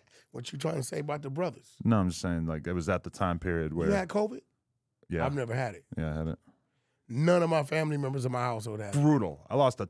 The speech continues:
Speaker 2: ton of muscle, ton of strength. I was feeling great. Got covid, whooped my ass. It was at least, like, a month and a half before I really felt, like, decent again.
Speaker 1: That's crazy.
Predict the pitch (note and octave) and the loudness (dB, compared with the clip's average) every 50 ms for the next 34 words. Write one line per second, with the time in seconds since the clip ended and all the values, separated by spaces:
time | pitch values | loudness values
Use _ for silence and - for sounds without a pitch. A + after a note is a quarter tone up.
0 | _ - - - - C#3+ C#3 C#3 B2 A2 G#2+ G#2+ G#2 G2+ - - G#2 G2 F#2 - | _ -14 -10 -2 2 4 4 6 6 6 4 4 2 0 0 -2 -2 -2 -2 -2
1 | - B2 A#2+ A#2 G#2+ - - - G#2+ G#2+ G#2 G#2 G2 - - A2+ B2 A2 - - | 0 0 0 0 0 -2 -4 -2 0 0 2 2 0 0 0 0 -2 -2 -2 -2
2 | - A2+ F#2+ E2 D#2 - G2 A2+ A#2+ B2 A#2 - - - - - - _ _ - | -2 -2 -2 -2 -4 -2 0 2 2 2 2 -2 -6 -14 -20 -20 -20 _ _ 0
3 | - A#2 G#2+ F#2+ - A#2 A#2 A2 G2+ G#2 G#2+ G2+ F#2 - _ _ _ _ _ _ | 0 0 0 0 0 2 2 2 4 4 4 4 2 0 _ _ _ _ _ _
4 | _ - F#2+ F2+ F2 G2 B2+ C#3+ - - A2 A2 G#2 G2+ F#2 F2 E2+ C#2+ A#1 - | _ -10 -8 -2 2 4 6 6 6 4 2 2 2 2 0 0 -2 -4 -8 -8
5 | - - A2 A#2 G2+ F2+ E2 - - _ _ _ _ _ - - G#2+ A2+ C3 D#3 | -6 -2 0 0 0 0 -2 -6 -12 _ _ _ _ _ -12 -6 -2 0 4 4
6 | G3 F#3 - - A#2+ F#2+ F#2 F2+ F#2+ G2+ G#2 G2 - F#2+ F2 E2+ F2+ F#2+ G2 F#2 | 4 4 4 0 -2 0 0 0 2 2 0 0 -2 -4 -4 -4 -4 -2 -4 -4
7 | - E2 D#2+ - G2+ F#2+ F2+ E2+ F2 F#2 G#2 G#2 G2 F#2 F2 - - G2 F#2 F2+ | -6 -8 -10 -4 -2 -2 0 0 0 0 2 2 2 2 0 -2 -2 -2 -2 -2
8 | E2+ D2+ F2 E2+ D2+ C#2 - _ _ _ - F2+ F2+ F#2 - - D#2 D2 D2 C2 | -2 -4 -6 -8 -8 -12 -16 _ _ _ -6 -4 -4 -4 -4 -6 -8 -8 -8 -8
9 | B1 A#1+ A1+ - _ _ _ _ _ _ _ _ _ _ _ _ _ - - - | -10 -10 -12 -12 _ _ _ _ _ _ _ _ _ _ _ _ _ -18 -16 -12
10 | - - A2 G2+ F#2 E2+ C#2+ | -10 -8 -8 -8 -10 -12 -16